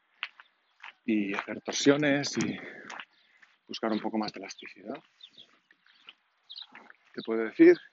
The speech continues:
que he crecido dos centímetros desde que hago esto.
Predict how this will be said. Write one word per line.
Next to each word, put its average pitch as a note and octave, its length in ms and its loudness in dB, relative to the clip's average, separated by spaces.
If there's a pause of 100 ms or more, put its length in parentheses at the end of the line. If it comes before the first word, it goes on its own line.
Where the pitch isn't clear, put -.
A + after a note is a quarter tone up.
(1300)
que A2 80 -2
he G#2+ 40 -4
crecido A#2+ 440 0
dos A#2 240 -6
centímetros A#2 880 2 (1200)
desde G#2+ 300 -2
que A2 100 -4
hago G#2 160 -4
esto. G3 300 -6